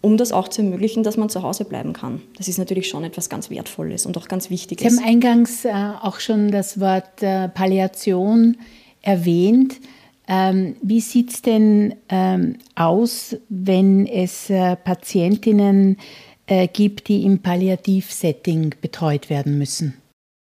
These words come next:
Speaker 1: Sie meinen jetzt, wie es dann mit ihnen im häuslichen Setting auch ausschaut,
Speaker 2: Ja,
Speaker 1: ne?
Speaker 2: genau.
Speaker 1: Ja, also in solchen Fällen haben wir das, äh, mobile Hospizteam oder auch das mobile Palliativteam.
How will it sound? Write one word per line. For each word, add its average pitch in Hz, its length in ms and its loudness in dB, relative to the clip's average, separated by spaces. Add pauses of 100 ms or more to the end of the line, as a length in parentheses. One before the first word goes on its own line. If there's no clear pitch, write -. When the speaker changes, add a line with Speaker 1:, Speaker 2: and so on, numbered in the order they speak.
(180)
Speaker 1:
Sie - 140 -2
meinen 196 240 2
jetzt, 202 160 0
wie 220 60 0
es 202 80 -2
dann 202 160 0
mit 196 100 2
ihnen 185 200 0
im 185 200 -2
häuslichen 170 400 -4
Setting 160 360 -8
auch 170 120 -14
ausschaut, 156 540 -10
Speaker 2:
Ja, 147 140 0
Speaker 1:
ne? - 100 -6
Speaker 2:
genau. 143 260 2 (680)
Speaker 1:
Ja, 190 140 0
also 220 160 -2
in 220 60 0
solchen 208 400 -4
Fällen 208 680 -6
haben 202 480 -4
wir 202 720 -2
das, 190 360 -2
äh, 190 180 0
mobile 196 500 2
Hospizteam 233 1120 0
oder 196 300 -2
auch 175 260 -6
das 196 160 -6
mobile 190 360 0
Palliativteam. 180 920 -6